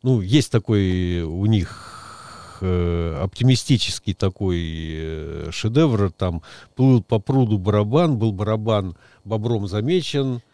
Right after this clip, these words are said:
Жизнь бобру менять пора, так решил он в этот вечер». Ну, э, прелесть. Э, Чаев сохраняет бодрость духа,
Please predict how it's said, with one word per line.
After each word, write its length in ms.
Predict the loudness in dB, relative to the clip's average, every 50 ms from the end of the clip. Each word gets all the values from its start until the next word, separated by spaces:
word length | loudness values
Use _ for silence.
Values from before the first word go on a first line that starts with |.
| _ -20 -20 -20 -20 -8 -6 -6 -6 -4 -4
Жизнь 480 | -4 -2 2 4 4 6 6 4 2
бобру 340 | 2 0 0 2 2 2 2
менять 340 | 2 2 2 2 2 0 0
пора, 600 | -2 -2 0 0 2 2 2 0 -2 -4 -8 -10 -14 -18 -6
так 200 | -4 -4 -4 -2
решил 320 | -4 -6 -4 -2 0 0 2
он 100 | 2 2
в 60 | 0 0
этот 260 | 0 0 -2 -4 -2
вечер». 340 | -2 -2 -2 -2 -4 -4 -2
Ну, 220 | 0 0 0 0 -2 -6 -8 -6
э, 120 | -2 -2 -2 -2 -4 -8 -12 -2 2
прелесть. 540 | 4 6 6 6 4 0 -4 -8 -8 -4 0
Э, 320 | 2 4 4 4 4 2 0
Чаев 360 | 2 4 4 6 6 4 2
сохраняет 840 | -2 -8 -8 -4 -4 -4 0 2 2 2 4 6 6 6 4 4 0 -6 -2 2
бодрость 400 | 2 2 4 4 2 2 2 0
духа, 640 | 0 0 -2 -2 2 2 4 4 4 2 -2 -8